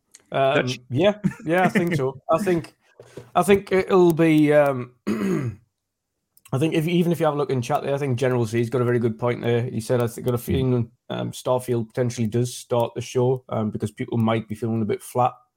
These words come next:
Speaker 1: about it not coming this year. Um, so they might show it, get it out the way of, um, and then I would say probably just after that is when you have something that, okay, right now let's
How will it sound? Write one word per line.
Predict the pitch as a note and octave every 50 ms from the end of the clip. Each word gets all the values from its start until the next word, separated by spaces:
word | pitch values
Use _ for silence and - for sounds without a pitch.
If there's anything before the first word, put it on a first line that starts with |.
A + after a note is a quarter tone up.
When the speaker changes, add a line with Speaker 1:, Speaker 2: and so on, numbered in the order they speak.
| _ _ _ _ _ _ _ B2
Speaker 1:
about | A#2 - C3+ B2+ B2 C3 B2
it | C#3+ -
not | D3 C#3 C#3+ - -
coming | - D3 C#3+ C#3+ C#3+
this | C#3+ C#3+ C#3 - -
year. | C#3+ C#3 D3 D#3+ D#3 - _ _ _ - - _ _ _ _ _ _ _
Um, | - B2 B2 A#2+ A#2+ A#2 A#2 A2+ G#2+
so | A2 C3
they | B2+ C3
might | C#3+ C#3+ C#3 -
show | - - - C3+ B2+
it, | B2+ B2+ B2+ - A#2+
get | C3 B2+ B2
it | B2+
out | B2+ B2 A#2+
the | B2
way | A2+ B2+ B2+
of, | A#2+ A2 G#2+ G#2+ A2 A2 - - _ _ _ _ _ _ _ _ _
um, | A#2+ A2+ A2 A2 A2 G#2+ G#2+ A2 -
and | A2+ A#2 A2+
then | A#2+ A#2 A2+ A2 G#2 G#2 - _ _ _ _ _ _ _ - -
I | B2+
would | C3+ C#3 C3+ B2+ A#2+
say | - - D3+ C#3 B2+
probably | - D3 C3 B2 A#2 B2 A#2+ A#2
just | A2 - B2+ C3+ B2+ - - B2+
after | C3+ C#3+ C3 A#2+ - - A#2+ A2
that | A2 G2 G2 - - _
is | - A2+ G#2 G#2
when | B2 A#2+ A#2 A2+
you | A2 A2 G#2
have | G#2 A2+ G#2+ G#2+ G2+ F#2+ - - - _ _ _
something | - - C#3 A#2 A2 - A#2+ A2+ A2
that, | A2 G#2+ - - _ _ _ _ _ _ _ -
okay, | B2 C3+ B2+ - - B2+ A2+ G#2+
right | G#2+ G#2+ A#2 A#2+ A2+
now | C3 C3+ C3 C3+
let's | C3 C3 B2 B2